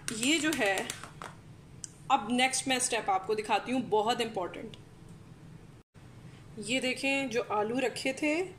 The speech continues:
उनमें कितना सारा पानी जो है वो separate हुआ है।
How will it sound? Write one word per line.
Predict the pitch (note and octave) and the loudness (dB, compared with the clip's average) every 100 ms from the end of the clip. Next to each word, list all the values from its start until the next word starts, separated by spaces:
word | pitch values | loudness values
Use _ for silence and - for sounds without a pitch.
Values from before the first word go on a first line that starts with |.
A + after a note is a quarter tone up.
| - - - - - - | -18 -20 -20 -18 -18 -8
उनमें | G#3+ A3 A#3 C4 C#4+ C#4+ | -4 -2 2 2 0 -4
कितना | - A#3 - B3+ D4+ | -8 -6 -2 2 2
सारा | D#4 A3 A3+ | 4 4 2
पानी | A3 G3+ G3+ G#3 | 2 0 2 0
जो | A3+ | 0
है | A3+ G3 | 0 2
वो | G3+ | 0
separate | A#3 A3+ - - F#3 F#3 | 0 0 -2 -2 -4 -4
हुआ | D3+ | -6
है। | - | -6